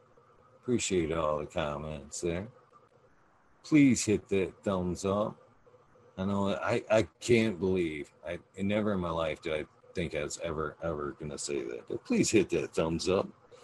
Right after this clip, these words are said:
Uh, show me that you enjoyed the show. And, uh, again, what are you smoking on? Brad says, "I'm all hashed up. I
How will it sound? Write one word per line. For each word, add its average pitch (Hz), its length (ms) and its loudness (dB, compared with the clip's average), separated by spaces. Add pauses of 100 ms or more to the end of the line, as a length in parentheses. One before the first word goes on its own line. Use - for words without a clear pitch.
(600)
Uh, 82 380 2 (320)
show 123 380 4
me 107 240 6
that 95 360 4
you 98 140 4
enjoyed 92 500 4
the 85 80 4
show. 110 480 2 (1800)
And, 82 240 -2
uh, 78 200 -2 (160)
again, 117 340 -2
what 117 100 2
are 160 60 4
you 170 100 6
smoking 165 520 -2
on? 131 180 -6 (2750)
Brad 73 200 -8
says, 80 300 -4
"I'm 80 300 -4
all 80 180 0
hashed 78 640 -4
up. 76 300 -4
I 78 140 -4